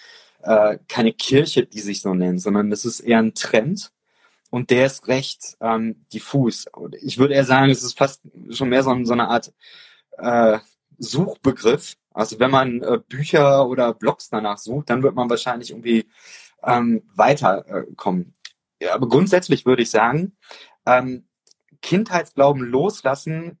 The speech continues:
eher nein. Und zwar aus dem Grund, weil, ähm, viele progressive oder in progressiven Kreisen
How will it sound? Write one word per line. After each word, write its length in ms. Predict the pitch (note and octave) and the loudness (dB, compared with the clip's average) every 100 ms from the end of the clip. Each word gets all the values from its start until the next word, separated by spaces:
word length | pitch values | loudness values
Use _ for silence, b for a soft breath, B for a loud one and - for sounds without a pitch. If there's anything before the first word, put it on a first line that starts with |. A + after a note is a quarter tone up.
| _ | _
eher 180 | B2+ C3 | 0 2
nein. 520 | A#2+ A2 B2+ F3 C4 - _ - - | 2 2 2 -2 -4 -10 _ -20 -12
Und 100 | A#2+ | -10
zwar 200 | - C#3+ | 2 4
aus 240 | C#3 - | 4 0
dem 280 | A#2+ D#3+ F3+ | 0 2 2
Grund, 460 | A#2 A#2+ F3+ A3+ - B B B B B _ | 2 0 0 -6 -12 B B B B B _
weil, 560 | F2+ A2+ C#3 E3+ E3+ - | 0 4 4 2 0 -6
ähm, 460 | - C#3 C#3 C#3 - | -4 -2 0 -2 -4
viele 840 | _ - - D#3+ F3+ F3+ F3 E3 D#3 _ | _ -16 -10 -6 0 4 4 2 -2 _
progressive 760 | - - C#3+ C#3 - - D3+ D3+ | -8 -2 0 0 -2 -6 -4 0
oder 220 | B2 A#2 | 0 0
in 260 | D#3 F#3+ - | 2 0 -2
progressiven 640 | - E3 D3 E3+ F3+ D3 | 0 0 0 -4 -2 -2
Kreisen 720 | - - C3+ D3+ D3+ D#3 D#3 | -6 0 2 2 0 -2 -2